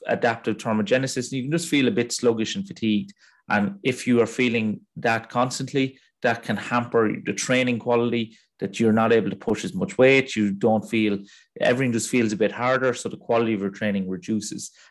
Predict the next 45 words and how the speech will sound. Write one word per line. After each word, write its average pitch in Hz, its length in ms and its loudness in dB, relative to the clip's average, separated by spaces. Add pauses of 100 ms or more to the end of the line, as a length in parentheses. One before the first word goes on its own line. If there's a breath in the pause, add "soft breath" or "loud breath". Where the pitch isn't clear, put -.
(120 soft breath)
And 101 100 2
that 107 160 2
can 110 140 4
potentially 110 440 4
lead 104 260 6
to, 101 280 4
um, 95 360 0 (260 soft breath)
hampered 101 680 0
results. 107 560 -2 (300 soft breath)
But 123 100 -4
if 143 160 0
your 147 560 2
protein 170 400 2
intake 113 460 0
is 92 100 -8
sufficient, 147 540 -2 (340 loud breath)
you're 107 100 0
training 139 460 4
hard, 113 500 4 (320)
and, 101 360 2
uh, 98 240 4
you 107 120 -4
can 107 220 -6
definitely 123 380 0
still 107 420 0
massively 107 520 -4
increase 101 360 -4
strength 107 380 -2
and 98 100 -6
hypertrophy 98 640 -4 (260 soft breath)
while 107 200 8
in 101 100 6
a 98 60 8
deficit. 98 480 2 (240 loud breath)
And 110 80 -2
especially 135 420 2
if 127 140 0
it's 113 140 -4
strength 120 260 -2
training 110 320 -2
is 104 100 -6
something 107 280 -4
you're 104 100 0
new 113 240 2
to, 120 340 -2